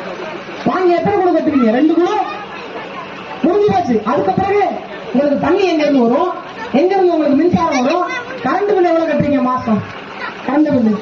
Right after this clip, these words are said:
விலைவாசி எல்லாம் ஒழுங்கா விக்குதா? ஒரு கிலோ தக்காளி இருநூறு ரூபாய்க்கு விக்குதா இல்லையா? யார் இது? இதையெல்லாம் பார்க்க வேண்டிய யார்? நாம் செலுத்துகின்ற வாக்கு இருக்குல்ல, அது வெறும் காசுக்கு விற்பனை பண்ணுகின்ற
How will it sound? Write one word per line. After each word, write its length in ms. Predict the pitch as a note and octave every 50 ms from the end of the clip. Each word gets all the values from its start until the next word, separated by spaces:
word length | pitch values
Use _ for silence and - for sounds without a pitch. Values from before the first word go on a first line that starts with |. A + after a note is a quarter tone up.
| - - - - -
விலைவாசி 420 | - A#3+ D4 E4 E4 E4 - - D4+
எல்லாம் 160 | D#4 D4 C#4
ஒழுங்கா 200 | D4 D4+ D4+ D4+
விக்குதா? 320 | C#4+ A#3 A3 A3+ B3 C#4 B3 G3+ F3 - - - -
ஒரு 160 | - C4 D#4 E4
கிலோ 160 | D#4 D4+ C4
தக்காளி 360 | C#4+ C4+ C4+ - F4+ F4+ F4+ D#4+
இருநூறு 280 | D4 D#4 E4+ F4+ F#4
ரூபாய்க்கு 340 | F4 F4+ F4+ F4 F4+ F4+ E4+
விக்குதா 280 | D#4+ - D#4 D#4+ E4 D#4+
இல்லையா? 240 | D4 B3+ C4 D4+ D#4+ D#4 - - - - - - - - - - - - - - - - - - - - - - -
யார் 340 | B3 C#4+ F4 G4 G4 G4+ F#4+
இது? 160 | F4+ E4 C4 C4
இதையெல்லாம் 460 | C4+ D4 D#4 E4 F4 F#4+ G#4 G4 -
பார்க்க 260 | - E4+ G4 - - F#4+
வேண்டிய 240 | F4+ E4 D#4 D#4 C#4+
யார்? 220 | C#4 C4+ B3 G3+ F3+ - -
நாம் 220 | B3+ B3 C#4 B3+ -
செலுத்துகின்ற 480 | D4 F#4 F#4+ - F#4 F4 E4+ D4 C#4 A3+
வாக்கு 300 | A3+ B3+ D#4 F4 - D#4+
இருக்குல்ல, 320 | D4+ D4 G3 B3+ C4 C#4+ B3 G3+ F3+ - - - - - - -
அது 180 | - A3+ A3+ B3
வெறும் 260 | C#4+ E4+ E4 C#4+ C4
காசுக்கு 440 | C#4 D4+ A#4 - - E4 - C#4 C4+
விற்பனை 280 | C#4+ D4 D#4+ D4+ D4
பண்ணுகின்ற 360 | C#4+ C4+ C4 C4 C4 C4+ D4